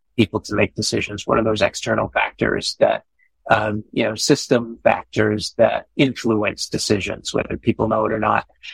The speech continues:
And s-, that led me into a world of, you know, uh, safety and behavioral science and human organizational performance.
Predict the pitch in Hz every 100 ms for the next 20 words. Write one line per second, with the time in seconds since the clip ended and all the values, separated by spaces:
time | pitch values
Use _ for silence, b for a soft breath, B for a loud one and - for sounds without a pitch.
0 | B B - 139 123 117 - - - -
1 | - - 139 151 - 156 151 147 151 147
2 | 139 139 - 139 139 127 135 120 123 123
3 | 120 113 _ _ - 123 113 - - _
4 | _ _ _ _ _ - - - - _
5 | - 143 135 - 131 131 117 107 107 110
6 | _ _ - 113 131 131 123 131 120 123
7 | 117 - 107 123 135 135 131 127 127 123
8 | 131 131 127 117 - 120 135 123 127 123
9 | 123 -